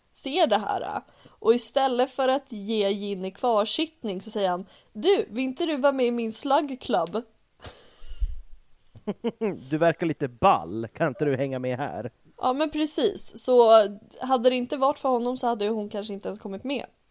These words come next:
Speaker 1: Men det gjorde hon.
Speaker 2: Nej.
Speaker 1: Och även om han var del av Dumbledores armé så var han inte med i slaget mot Voldemort på Hogwarts.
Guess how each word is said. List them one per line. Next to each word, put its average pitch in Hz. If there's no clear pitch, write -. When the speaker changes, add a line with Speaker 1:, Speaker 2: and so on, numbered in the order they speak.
Speaker 1:
Men 240
det 302
gjorde 269
hon. -
Speaker 2:
Nej. 156
Speaker 1:
Och 277
även 294
om 311
han 320
var 285
del 240
av 226
Dumbledores 214
armé 220
så 254
var 247
han 247
inte 254
med 226
i 226
slaget 220
mot 233
Voldemort 220
på 220
Hogwarts. 214